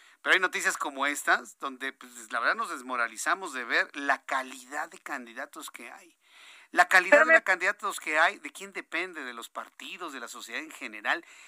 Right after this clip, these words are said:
Speaker 1: ¿Quién debe estar velando porque la gente que llegue a un, a una elección, para un puesto de, de elección popular, perdón la redundancia, este, se-, sean personas honorables?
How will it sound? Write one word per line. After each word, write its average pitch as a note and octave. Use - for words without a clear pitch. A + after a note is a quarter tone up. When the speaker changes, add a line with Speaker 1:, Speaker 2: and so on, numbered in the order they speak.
Speaker 1:
¿Quién C4
debe A#3
estar G#3
velando F3+
porque E3
la D3
gente E3
que D#3
llegue E3
a D#3+
un, D#3+
a -
una F3
elección, D3+
para D3+
un D3+
puesto D#3+
de, C3
de -
elección C3
popular, C3+
perdón C#3+
la C#3+
redundancia, B2
este, B2+
se-, -
sean F#3
personas F#3+
honorables? C#3+